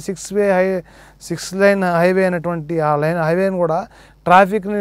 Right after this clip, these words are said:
నియంత్రించ-, నియంత్రించలేకుండా వాళ్ళు అటు ముప్పై, ఇటు ముప్పై కిలోమీటర్ల మేర ట్రాఫిక్ జా-, జామ్ అయిందంటే ఏ రేంజ్కి జనాలు వచ్చి ఉంటారు, ప్రభుత్వం మీద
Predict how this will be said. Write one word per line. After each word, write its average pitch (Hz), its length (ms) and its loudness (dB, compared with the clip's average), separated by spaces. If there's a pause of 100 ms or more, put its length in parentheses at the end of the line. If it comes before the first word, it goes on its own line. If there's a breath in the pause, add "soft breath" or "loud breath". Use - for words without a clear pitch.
నియంత్రించ-, 190 520 -4
నియంత్రించలేకుండా 175 720 0
వాళ్ళు 160 200 -2 (400 soft breath)
అటు 131 220 -4
ముప్పై, 196 260 -2
ఇటు 180 140 -4
ముప్పై 165 240 -6
కిలోమీటర్ల 165 460 -6
మేర 156 180 -4 (600 soft breath)
ట్రాఫిక్ 165 360 4
జా-, 175 320 2
జామ్ 160 200 2
అయిందంటే 156 340 -4 (220)
ఏ 190 40 4 (200)
రేంజ్కి 214 360 2
జనాలు 175 280 2
వచ్చి - 180 -10
ఉంటారు, 120 340 -8 (1500 soft breath)
ప్రభుత్వం 190 320 2
మీద 208 80 4